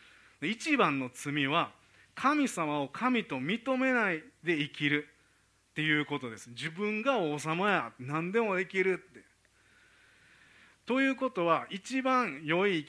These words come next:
き方は、「私は神様のものです。イエス・キリストが救い主で、私は神様のものです」っていう生き方です。作られた神様が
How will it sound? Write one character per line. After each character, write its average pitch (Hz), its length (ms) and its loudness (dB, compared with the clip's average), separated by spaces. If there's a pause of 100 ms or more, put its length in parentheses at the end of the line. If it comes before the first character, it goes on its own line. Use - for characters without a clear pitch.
き - 20 -10
方 139 280 -4
は、 151 240 0 (400)
「私 180 500 -4
は 262 220 0 (180)
神 269 360 2
様 165 340 -2
の 131 140 -4
も 165 180 -2
の 147 180 -2
で 131 80 -6
す。 - 240 -14 (720)
イ 196 120 -2
エ 254 120 2
ス・ - 160 -6
キ 190 140 -6
リ 190 120 0
ス - 140 -8
ト 175 120 -4
が 196 220 -2 (360)
救 214 460 -2
い 202 40 0
主 151 280 -2
で、 151 340 -2
私 156 480 -4
は 214 300 2
神 240 280 2
様 147 300 -4
の 135 100 -4
も 147 220 -2
の 131 60 -4
で 151 140 0
す」 - 260 -10
っ - 20 -20
て 135 80 -6
い 120 180 -6
う 107 60 -20 (400)
生 147 80 -8
き 151 140 -4
方 143 340 -2
で 110 100 -10
す。 - 160 -18 (300)
作 - 320 -10
ら 262 140 0
れ 226 100 2
た 143 180 -6 (640)
神 247 320 0
様 208 380 -6
が 196 260 -6